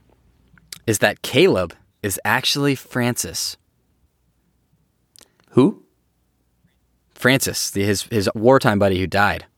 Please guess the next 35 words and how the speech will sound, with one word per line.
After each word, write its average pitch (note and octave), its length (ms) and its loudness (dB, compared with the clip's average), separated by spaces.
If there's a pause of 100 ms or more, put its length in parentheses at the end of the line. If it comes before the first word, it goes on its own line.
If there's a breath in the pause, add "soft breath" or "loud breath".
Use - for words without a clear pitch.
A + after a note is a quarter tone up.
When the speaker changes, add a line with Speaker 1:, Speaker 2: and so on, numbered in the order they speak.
(340 soft breath)
Speaker 1:
Ross, C#3+ 260 4
I'm D3+ 60 2
gonna F3+ 100 4
tell G#3 120 4
you D#3 100 6
Speaker 2:
You B2 60 6
Speaker 1:
right A#2+ 80 4
Speaker 2:
think, B2+ 120 2
Speaker 1:
now. A#2+ 120 -8 (340)
Speaker 2:
you C#3+ 160 2
think D#3+ 200 2
Kid C#3 180 4
Cudi's D3 360 4
inside C3 380 4
of A2+ 280 2
Aaron C#3 220 6
Paul's B2+ 280 4
body? C#3 440 4 (1400)
Speaker 1:
So C3+ 520 6 (400)
I D3 120 4
wrote D3 340 4
this - 400 2 (100)
crackpot C#3+ 380 2
theory C3+ 240 4
last A2+ 260 2
night. A#2 260 2 (460)
I A#2 100 0
didn't, D3+ 320 2 (280)
I B2+ 100 2
didn't E3+ 260 2
explain D3+ 400 2
it. G#3 160 2 (160)
At D3 120 2
the D3+ 80 2
time, C3+ 520 0